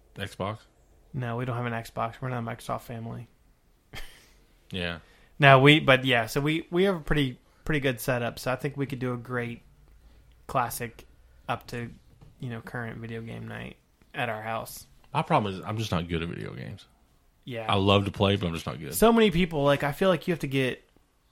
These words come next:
Speaker 2: like, you have to spend so many hours at one specific video game. And I, like, the one game that I've spent a lot of hours at is N C double A Fo-, Football fourteen.
Speaker 1: <laughs>
Speaker 2: I probably could.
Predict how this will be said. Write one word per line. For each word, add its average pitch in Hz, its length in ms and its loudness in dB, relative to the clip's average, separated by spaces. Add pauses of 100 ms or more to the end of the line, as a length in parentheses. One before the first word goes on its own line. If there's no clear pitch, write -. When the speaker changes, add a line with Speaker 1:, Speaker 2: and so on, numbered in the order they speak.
(120)
Speaker 2:
like, 131 160 0
you 170 80 0
have 165 60 -6
to 165 60 -2
spend 135 300 -2
so 131 200 -2
many 127 200 -4
hours 110 560 -10
at 110 340 -12 (140)
one 120 300 -4
specific 120 560 -8
video 117 260 -10
game. 113 300 -12
And 120 80 -10
I, 117 220 -6 (600)
like, 131 160 -8
the 147 80 0
one 160 380 4
game 143 200 2
that 139 100 4
I've 127 120 0
spent - 300 -6 (560)
a 117 80 -8
lot 120 300 -2
of 120 100 -4
hours 131 340 0
at 139 220 -2
is 117 380 -10 (640)
N 131 120 0
C - 120 -8
double 120 260 -4
A 113 100 -8
Fo-, 117 200 -10 (320)
Football 110 300 -8
fourteen. 123 580 -10 (240)
Speaker 1:
<laughs> - 240 -20
Speaker 2:
I 127 100 -8
probably 131 300 0
could. 123 280 -10